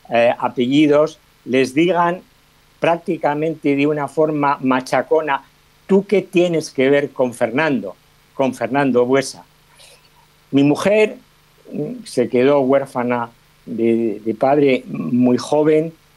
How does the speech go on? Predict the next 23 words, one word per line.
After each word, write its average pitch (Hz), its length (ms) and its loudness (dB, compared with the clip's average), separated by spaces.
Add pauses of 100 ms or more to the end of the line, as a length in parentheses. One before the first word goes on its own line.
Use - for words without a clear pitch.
(240)
eh, 123 340 -10
no 139 360 2
lo 151 180 2
tenía, 139 480 0
no 135 280 0
lo 139 140 0
tenía 135 300 -2
muy 123 180 0
claro 131 480 0
y 113 40 -20
sigue 131 280 -14
sin 131 240 -10
tenerlo, 123 480 -4 (320)
y 120 100 -6
mis 123 220 -4
hijos 151 240 -2
tampoco, 131 580 -2
pero 131 220 2
yo 160 140 2
he 196 40 4
hecho 202 200 -4
alguna 156 300 -2
indagación 139 720 0